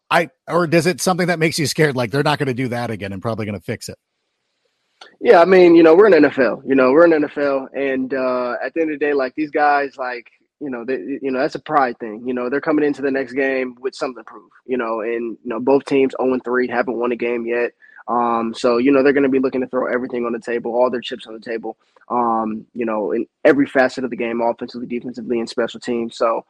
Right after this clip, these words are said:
Speaker 2: um, they're gonna be coming swinging and feel like they have something to prove. So I don't think it's more of a thing where it's like, "Oh, okay, they just got beat, so they're gonna be, you know, feeling sorry for themselves." Like, no, this is, this is, this is not that. You know, they're, we're, they're coming in, and at least our mindset, expecting them to come in, um, with something to prove, to show that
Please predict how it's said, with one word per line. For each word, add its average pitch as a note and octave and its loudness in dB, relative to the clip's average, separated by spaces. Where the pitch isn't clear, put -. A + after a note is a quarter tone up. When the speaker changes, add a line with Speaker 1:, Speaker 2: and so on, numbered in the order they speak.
Speaker 2:
um, A#2+ 2
they're E3+ 8
gonna A3 6
be E3+ 2
coming D3 -4
swinging B2+ -8
and A2+ -14
feel C3 -8
like B2 -8
they B2+ -4
have B2+ -4
something A#2 -14
to A2 -16
prove. A2 -16
So B2 -8
I B2+ 4
don't C#3+ -6
think C3+ -6
it's A#2 -12
more C3 -4
of B2 -6
a B2 -12
thing B2 -10
where A#2 -8
it's A2+ -16
like, B2+ -16
"Oh, B2 -8
okay, A#2 -16
they B2 -20
just - -20
got - -10
beat, A2 -12
so A#2 -16
they're A#2 -8
gonna A#2+ -4
be, A#2+ -8
you D#3 4
know, C#3+ 6
feeling C3+ 0
sorry C3 -2
for C3 -8
themselves." A#2+ -4
Like, B2 -2
no, A#2 -6
this D3+ 2
is, D3+ -4
this D#3+ -2
is, D3 -6
this D3+ 0
is D#3+ -2
not C3 -2
that. B2 -4
You C3 -2
know, B2 -4
they're, C3 2
we're, C#3 0
they're D#3+ 4
coming D#3+ 0
in, C#3+ -2
and C#3 -2
at D3 0
least D3+ -10
our D3 0
mindset, C3 -8
expecting C3 -12
them D3 -6
to C3 -8
come B2+ -14
in, A#2+ -12
um, B2+ -8
with C3+ -6
something B2 -4
to A#2 -10
prove, A2 -8
to C3+ -12
show C#3+ -4
that B2 -6